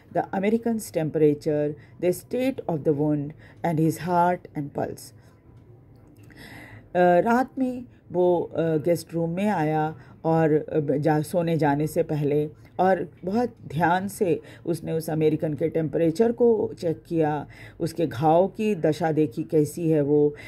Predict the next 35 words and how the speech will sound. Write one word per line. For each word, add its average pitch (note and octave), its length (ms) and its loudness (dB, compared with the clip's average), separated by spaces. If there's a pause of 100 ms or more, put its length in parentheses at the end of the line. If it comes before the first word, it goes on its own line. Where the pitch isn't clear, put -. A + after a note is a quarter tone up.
(160)
and D#3+ 160 0
his D#3 220 0
heart, F3 360 4
हार्ट D3+ 420 0
और D#3 100 -2
पल्स D3 420 0
भी D3+ 160 0
उसने D3+ 220 -6
चेक D3+ 200 -6 (160)
किया। - 240 -10 (520)
The A#3 120 6
pulse C#4 320 4
was F#3+ 200 2 (160)
irregular, E3 680 2 (400)
but D#3+ 180 4
that G#3+ 280 2
was E3+ 360 0
perhaps D3+ 500 -2 (380)
because F3 460 0
of D#3 220 -4
excitement। A3+ 760 -4 (460)
उसने E3 280 -2
पाया E3+ 420 4
कि F#3+ 180 -4
पल्स G3 300 0
जो G#3 100 2
है F3+ 140 2
थोड़ी F3+ 320 2
इरेगुलर F3 440 2
है, E3+ 220 0 (260)
लेकिन F3+ 240 -2
वो F3 120 2
समझ F#3 400 2
रहा F3+ 240 2
था D#3+ 320 -2